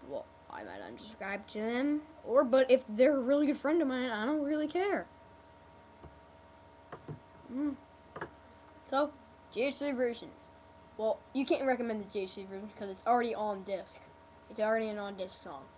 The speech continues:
Well, and, um, that's it for that part, I guess. But if you have to decide to buy the Rock Band version, I, for, um,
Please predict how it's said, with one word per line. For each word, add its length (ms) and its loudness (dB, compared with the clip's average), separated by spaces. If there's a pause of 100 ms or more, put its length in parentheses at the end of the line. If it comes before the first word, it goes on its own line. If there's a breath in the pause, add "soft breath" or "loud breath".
(680 loud breath)
Well, 180 -2 (840)
and, 460 -10
um, 400 -12 (500)
that's 180 -8
it 140 4
for 100 -4
that 400 2
part, 280 2
I 80 2
guess. 560 -2 (480 loud breath)
But 220 0 (100)
if 200 -4
you 440 0
have 240 -4
to 100 -6
decide 380 -4
to 60 -14
buy 140 2
the 100 -2
Rock 260 -2
Band 260 -4
version, 440 -2 (540 loud breath)
I, 380 4 (760)
for, 380 0
um, 120 -10